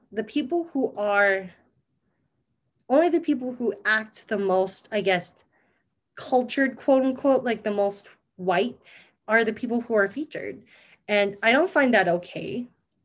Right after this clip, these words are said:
But at the same time, we have to be the ones to be able to make the change in Hollywood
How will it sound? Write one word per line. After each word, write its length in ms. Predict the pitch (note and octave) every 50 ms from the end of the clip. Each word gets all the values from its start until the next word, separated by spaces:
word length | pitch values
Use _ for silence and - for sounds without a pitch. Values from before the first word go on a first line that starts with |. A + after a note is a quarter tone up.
| _ _
But 500 | G3 G3 G3+ A#3 A3+ A3+ A3 G#3+ G#3+ - E3+ - _ _ _ _ _ _ _ _ _ _ _ _ _ _ _ _ _ _ -
at 80 | A3
the 100 | A#3+ B3+
same 220 | B3 C#4+ C4+ C4+ C4
time, 600 | C4+ - C4+ B3+ C4 B3+ A#3 A3+ A3 G#3+ F#3+ - _ _ _ _ _ -
we 220 | G3+ A#3 A#3 B3
have 160 | C4 A3 A3
to 80 | - G#3
be 120 | F#3 G3
the 120 | F#3+ F#3+ F#3
ones 260 | F3+ F#3 F#3+ F#3+ -
to 60 | F3+
be 60 | F#3+
able 140 | F#3 E3+ F3+
to 60 | F3
make 180 | F3 E3+ E3+ -
the 80 | -
change 300 | - - C4+ B3+ B3 A3+
in 100 | G#3+ G#3
Hollywood 640 | F#3+ G3+ G#3 G#3 G3+ G3 F3 F#3+ F#3+ F3+ G3+ F#3+